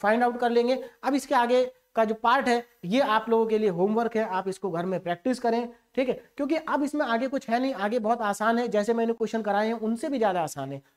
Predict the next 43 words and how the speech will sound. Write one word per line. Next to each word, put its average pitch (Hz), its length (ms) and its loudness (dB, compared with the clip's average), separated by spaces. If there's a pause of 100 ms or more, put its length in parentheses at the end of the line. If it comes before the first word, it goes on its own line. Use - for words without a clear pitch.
(140)
और 226 100 2
उन्हीं 277 320 4
के 254 100 4
जैसा 170 260 0
है, 131 140 -12 (520)
तो 285 80 -4
इसको 262 300 0
आप 277 200 2
अपने 240 200 0
आप 202 180 0
कर 170 120 -4
सकते 170 260 -4
हैं। 226 160 0 (240)
तो 240 80 2
हमारा 226 340 2
जो 294 100 0
ये 285 120 2
लेक्चर 240 340 2
था, 240 140 -2 (520)
अ, 180 220 -2
लेक्चर 208 280 2
नंबर 233 260 4
फ़ोर, 254 400 2 (180)
लेबनीज 208 420 0
थ्योरम 240 220 2
का 233 140 2
सेकंड 269 300 0
लेक्चर 240 300 2
था, 220 160 0 (320)
तो 226 60 2
मैंने 262 260 2
आपको 277 260 -2
लेबनीज 233 440 0
थ्योरम 240 220 0
पे 240 120 0
जितने 196 260 -6
भी 269 100 -4
वैरायटी 214 360 -2
के 220 100 -2
क्वेश्चन 208 280 -4
हो 214 140 -2
सकते 220 300 -4
थे 208 180 0